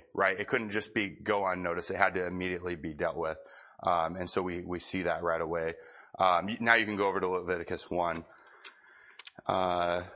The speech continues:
Leviticus one. And I wanna just kinda go through to give us an idea of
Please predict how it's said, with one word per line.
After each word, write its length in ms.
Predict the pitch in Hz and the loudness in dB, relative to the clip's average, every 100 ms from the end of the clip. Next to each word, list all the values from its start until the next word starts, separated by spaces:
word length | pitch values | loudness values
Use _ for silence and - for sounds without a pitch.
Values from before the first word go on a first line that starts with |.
| - - - - - - | -18 -18 -18 -16 -18 -8
Leviticus 680 | 92 92 104 104 - 101 - | -4 0 2 2 0 -2 -2
one. 680 | 92 95 101 98 90 87 92 - - - | -4 2 4 6 4 2 -2 -8 -18 -2
And 140 | 104 | 2
I 80 | 101 | 4
wanna 480 | 101 120 131 120 107 - | 6 6 6 4 2 -4
just 280 | 98 113 - | -2 -2 2
kinda 240 | - 120 101 | 4 4 4
go 240 | 104 107 | 4 2
through 480 | 107 - 107 107 104 | 0 0 2 4 2
to 100 | - | 0
give 180 | 92 104 | 2 2
us 180 | 104 - | 2 2
an 100 | 104 | 4
idea 640 | 98 87 95 95 92 92 - - - _ | 4 2 2 6 6 4 0 -18 -20 _
of 440 | 107 98 92 90 | 4 6 6 2